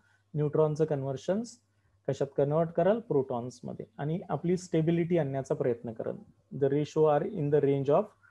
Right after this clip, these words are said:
one to one point five. आणि म्हणूनच असे nucleus unstable असतात.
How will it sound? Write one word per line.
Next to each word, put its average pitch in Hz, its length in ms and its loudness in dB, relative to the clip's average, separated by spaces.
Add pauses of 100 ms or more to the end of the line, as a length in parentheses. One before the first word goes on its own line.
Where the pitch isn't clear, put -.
(260)
one 143 220 2
to 156 160 0
one 127 180 -2 (120)
point 123 180 -4 (100)
five. - 140 -8 (680)
आणि 160 120 -2
म्हणूनच 190 560 0 (120)
असे 160 220 0
nucleus 180 600 -2
unstable 135 480 -2
असतात. - 280 -8